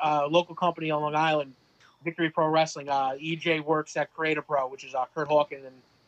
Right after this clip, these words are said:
Pat Buck School. I had a, like, a, just a really good, like, just killer match with him in front of a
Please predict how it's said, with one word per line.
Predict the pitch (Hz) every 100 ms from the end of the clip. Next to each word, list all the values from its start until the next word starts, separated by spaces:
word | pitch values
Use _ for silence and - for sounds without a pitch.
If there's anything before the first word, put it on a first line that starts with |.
| _ -
Pat | 160 151
Buck | 156 151
School. | - 147
I | 139
had | 151
a, | 147 143 - _ _ _ _
like, | 147 151
a, | 151
just | 156 151
a |
really | 156 165 165
good, | 156 165 156 -
like, | 151 143 135 _ -
just | 147 - - _ _
killer | - 165 151
match | 151 151 -
with | 151
him | 151 147
in | 139
front | 147 143
of | 139
a | 131 127